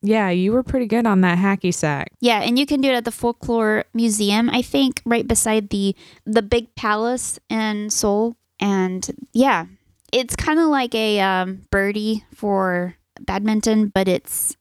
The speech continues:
Speaker 2: really just a weight, and then it has just paper ta-, tied around it, so it's, like, fluffy at the top.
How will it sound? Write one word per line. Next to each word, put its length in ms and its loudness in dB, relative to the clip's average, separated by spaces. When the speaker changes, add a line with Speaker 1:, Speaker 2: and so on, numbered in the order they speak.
Speaker 2:
really 300 2
just 240 0
a 100 2
weight, 480 -2
and 80 -2
then 100 2
it 60 0
has 220 -2
just 240 -2
paper 500 -6
ta-, 320 -4
tied 240 0
around 260 -2
it, 120 -2
so 100 0
it's, 160 -6
like, 140 -6
fluffy 400 -4
at 100 -4
the 80 -8
top. 300 -6